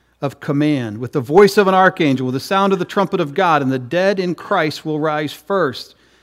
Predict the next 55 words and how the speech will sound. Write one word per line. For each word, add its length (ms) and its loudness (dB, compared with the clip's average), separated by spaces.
Then 220 6
we 160 2
who 80 0
are 120 4
alive, 420 2
who 120 -4
are 100 0
left, 380 -4
will 100 -8
be 120 -6
caught 340 -6
up 120 -8
together 460 -8
and 260 -8
with 260 0
him 180 0
in 60 2
the 60 2
clouds 440 -4
to 120 -8
meet 280 -2
the 80 -4
Lord 240 0
in 80 0
the 200 -2
air, 200 -10
so 160 -10
we 160 -4
will 140 -6
always 600 -6
be 460 -8
with 220 -12
the 100 -12
Lord." 400 -6
This 200 -12
is 220 -10
what's 240 -12
known 240 -6
as 300 -10
the 80 -10
second 280 -8
coming 260 -2
of 80 -12
Christ. 420 -4
This 160 -12
is 100 -10
the 100 -8
time 420 -6
when 120 -2
the 100 -4
graves 540 0
will 160 -2
empty 340 -4
and 100 0
the 140 -4